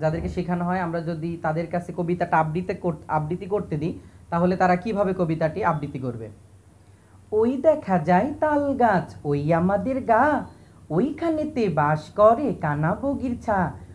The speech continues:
ও বগি, তুই খাস কি? পান্তা ভাত চাস কি? বগি বলে, "না, না, পান্তা আমি খাই না, পুঁটি মাছ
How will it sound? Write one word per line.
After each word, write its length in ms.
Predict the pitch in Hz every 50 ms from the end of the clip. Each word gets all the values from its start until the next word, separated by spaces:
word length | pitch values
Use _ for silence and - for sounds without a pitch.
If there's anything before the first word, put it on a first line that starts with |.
| - - - - 147
ও 80 | 147
বগি, 360 | 147 151 190 208 196 190 247
তুই 240 | 240 - 269 285 277
খাস 260 | 277 - 226 233 240 - - - -
কি? 300 | 247 254 247 214 175 -
পান্তা 360 | - 151 147 151 147 - 196 190
ভাত 220 | 190 233 254 247 247 -
চাস 200 | 180 156 160 160 - -
কি? 300 | - 285 302 269 190 - - - - - - _ - 143
বগি 280 | 156 170 165 156 190 220
বলে, 340 | 190 247 254 262 254 254
"না, 340 | 247 233 226 214 220 240 277
না, 440 | 277 277 285 285 277 277 262 240 202 180 -
পান্তা 360 | 180 165 165 175 180 175 220 226
আমি 280 | 233 247 254 269 269
খাই 340 | - 208 202 190 208 233 254
না, 420 | 254 269 269 262 240 214 175 156 - - - - _ -
পুঁটি 260 | 151 147 147 - 196
মাছ 240 | 214 233 240 262 262